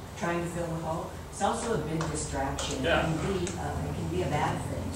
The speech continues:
Speaker 2: It's a burden sometimes more than
Speaker 1: Right.
Speaker 2: anything else. I agree. Absolutely. Um, that's why Carolyn and I want to plant a garden. You know, we're trying to get back to the land. So, okay, you've got a context for that now. Um,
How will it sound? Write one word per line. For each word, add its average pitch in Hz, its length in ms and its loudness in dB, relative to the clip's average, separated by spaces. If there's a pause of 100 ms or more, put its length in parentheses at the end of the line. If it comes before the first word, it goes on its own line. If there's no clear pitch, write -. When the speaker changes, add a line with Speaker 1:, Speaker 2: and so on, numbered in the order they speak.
Speaker 2:
It's 135 140 2
a 156 40 8
burden 165 440 10
sometimes - 480 6
more 123 140 4
than 123 100 6
Speaker 1:
Right. 127 120 6
Speaker 2:
anything 117 240 4
else. 110 280 4 (100)
I 110 120 6
agree. 104 260 6 (440)
Absolutely. - 520 6 (920)
Um, 123 400 8 (300)
that's 131 140 4
why 139 120 6
Carolyn 135 340 6
and 135 140 6
I 127 60 6
want 127 160 8
to - 60 4
plant - 180 6
a - 40 4
garden. 127 280 10 (160)
You - 60 0
know, 127 120 0
we're - 120 0
trying 117 180 2
to 113 60 0
get 113 40 -4
back 104 140 2
to - 80 -4
the 101 60 0
land. 101 240 0 (100)
So, 101 340 0 (220)
okay, - 340 12
you've - 140 10
got - 160 12
a - 20 12
context 214 500 12
for - 80 8
that - 260 12
now. - 260 8 (680)
Um, 143 380 10